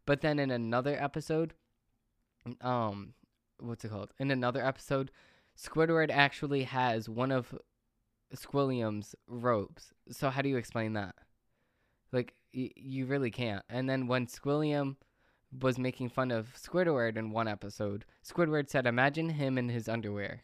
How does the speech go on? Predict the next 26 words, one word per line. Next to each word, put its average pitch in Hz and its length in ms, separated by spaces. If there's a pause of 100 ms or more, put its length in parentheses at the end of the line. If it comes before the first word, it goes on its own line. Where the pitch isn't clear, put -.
(160)
And 131 160
then 135 100
he 139 220
imagined 131 640
Squilliam 127 580
in 117 120
his 113 220
underwear, 127 380
and 110 120
he's 127 160
like, 113 260
"Oh, 160 320
he's 151 240
so 143 240
hot." 127 480 (260)
And 120 100
he 127 80
had 120 140
abs. 110 400 (220)
So, 143 600 (1300)
explain 156 1300 (260)
that. 107 280 (240)
Like, 127 260
I 127 100
would 143 160
never, 127 520